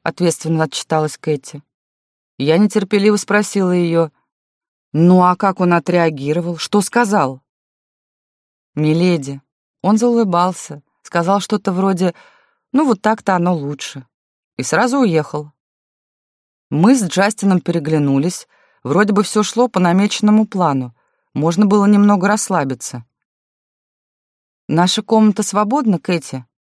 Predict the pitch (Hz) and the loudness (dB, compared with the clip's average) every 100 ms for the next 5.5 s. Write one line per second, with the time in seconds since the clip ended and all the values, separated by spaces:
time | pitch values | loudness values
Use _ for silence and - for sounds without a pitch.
0 | _ - - 165 - 170 165 156 147 143 | _ -16 -2 -2 0 0 0 0 -2 -4
1 | _ _ _ - 196 233 - 190 180 208 | _ _ _ -2 0 0 -2 -2 0 -2
2 | - - 170 180 185 170 160 139 - 143 | -4 -4 -2 -2 -4 -4 -2 -4 -8 -18
3 | 135 _ _ _ _ _ - 220 285 269 | -18 _ _ _ _ _ -6 0 0 2
4 | 277 208 208 214 - - - 196 262 262 | 4 4 6 4 2 -6 -2 4 6 6
5 | 208 160 143 - | 4 0 -6 -14